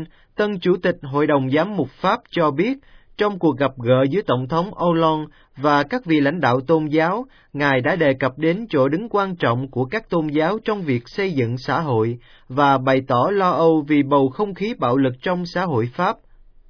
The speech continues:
Mặt khác, hãng tin công giáo quốc tế Media ở Roma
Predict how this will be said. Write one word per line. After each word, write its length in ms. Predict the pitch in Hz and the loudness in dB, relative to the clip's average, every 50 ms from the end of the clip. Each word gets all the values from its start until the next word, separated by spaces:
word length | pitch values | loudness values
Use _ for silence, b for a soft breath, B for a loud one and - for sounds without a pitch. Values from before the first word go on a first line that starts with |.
| - - - - - _ _ _ | -20 -20 -20 -20 -20 _ _ _
Mặt 220 | 131 123 123 120 - | -4 -4 -4 -4 -4
khác, 280 | - - 185 196 233 247 b b b b b b | -6 -4 -2 -2 -2 -4 b b b b b b
hãng 180 | - 127 147 - | -6 -6 -4 -4
tin 200 | - 185 156 143 | -4 -4 -4 0
công 280 | - 165 147 143 131 | 0 0 0 0 0
giáo 200 | 143 139 151 170 | 0 2 2 0
quốc 160 | 180 196 185 - - | -2 -4 -8 -4 0
tế 220 | 175 170 175 190 | 2 4 4 2
Media 440 | 202 185 175 170 165 160 156 151 156 | 0 0 2 2 4 4 4 4 4
ở 380 | 151 147 147 147 131 123 139 156 | 4 2 2 2 0 0 0 2
Roma 400 | 170 160 143 143 147 143 143 | 2 2 2 2 2 2 0